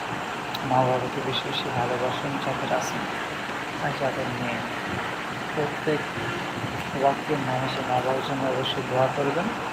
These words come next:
আর আমার মা বাবা আমার এখানে আছেন, আমার মা বাবার জন্য আপনারা দোয়া করবেন। মা বাবাকে নিয়ে সুন্দরভাবে জীবনটা যেন চালিয়ে যেতে পারি।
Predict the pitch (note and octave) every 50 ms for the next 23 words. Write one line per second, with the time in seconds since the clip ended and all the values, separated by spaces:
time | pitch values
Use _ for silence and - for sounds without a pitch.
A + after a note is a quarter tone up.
0 | - - - - - - - - - - - - - - - - - - - -
1 | - - - - - - - - - - - C#3 B2+ B2 B2 - - - B2+ C3
2 | C3+ C3+ C3 B2+ B2+ B2+ B2 B2 B2 B2 B2+ B2 B2 B2+ B2+ A#2+ A#2 - C3+ B2+
3 | B2 B2 A#2+ A#2+ - - C#3 C#3+ - - - - - - - C#3+ C#3 C3+ B2+ B2+
4 | B2 B2+ B2+ C3 C3+ C3 C3 C#3 C3+ - D3+ C#3 C3+ C3+ C3 A#2+ - C3 B2+ B2
5 | - - C3 B2+ B2+ - - C#3 C3+ C3 - - - - - - - - - -
6 | - - - - - - - - - - - - - - - - - C#3+ C3+ C3+
7 | C3 B2 B2 B2+ A#2+ B2 B2 A#2+ - C3+ C3 C3 C3 C3 C3 - - - - -
8 | - - - - - - C#3+ C#3 C3+ C3+ C3 C3 C3 C3 B2+ B2+ B2 - - C3
9 | - C3+ C3+ C3 - C#3 B2+ C3 C3+ C3 B2+ B2+ - C3 C3 C3 C3 C3+ C3+ C3+
10 | C3+ - C#3+ - - C#3+ C#3 D3